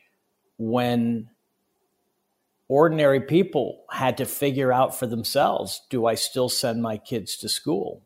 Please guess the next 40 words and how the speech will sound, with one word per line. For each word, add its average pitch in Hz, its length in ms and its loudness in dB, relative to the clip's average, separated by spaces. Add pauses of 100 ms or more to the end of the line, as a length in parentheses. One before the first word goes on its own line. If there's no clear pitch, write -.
(160)
or 107 140 -6
not? 117 480 -2 (320)
Do 127 160 2
I 117 80 4
still 131 260 0
go 120 220 4
into 117 240 0
work 107 460 -4 (260)
or 110 100 -6
not? 143 520 -4
Do 117 140 -2
I 110 100 0
ride 113 320 -2
the 107 80 -8
subway? - 720 -2 (540)
Do 110 180 2
I 110 160 2
go 120 200 4
out 120 180 4
to 135 100 -2
dinner? 147 500 2 (140)
Do 139 120 2
I 131 100 6
go 139 200 4
to 131 80 0
the 123 140 -2
theater 196 500 4
for - 160 -2
the 131 140 2
night 135 200 2
I 131 60 4
have 120 140 0
tickets? - 540 2 (140)
These 180 340 2
questions 127 880 2
were, 120 540 2 (880)
uh, 113 180 2
hitting 160 480 0
ordinary 127 600 2
people 104 640 -4